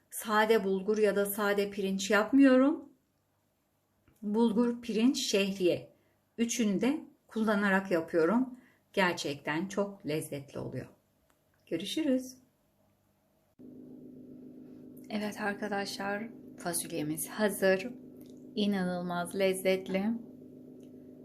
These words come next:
Ee, kıvamı böyle. Yani kalan suyu şöyle göstereyim. Şu kadar salçalı suyu var. Tam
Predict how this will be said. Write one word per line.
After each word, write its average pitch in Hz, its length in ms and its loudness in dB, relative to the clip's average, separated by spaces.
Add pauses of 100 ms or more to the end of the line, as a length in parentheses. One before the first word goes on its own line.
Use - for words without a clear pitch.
(920)
Ee, 175 320 -2
kıvamı 196 640 2
böyle. 196 580 6
Yani 180 600 2
kalan 196 380 2
suyu 196 400 -2
şöyle 190 720 2 (220)
göstereyim. 180 800 2 (1700)
Şu - 240 -8
kadar 175 400 6
salçalı 175 600 -4
suyu 170 360 -2
var. 233 240 2 (2750)
Tam 214 400 4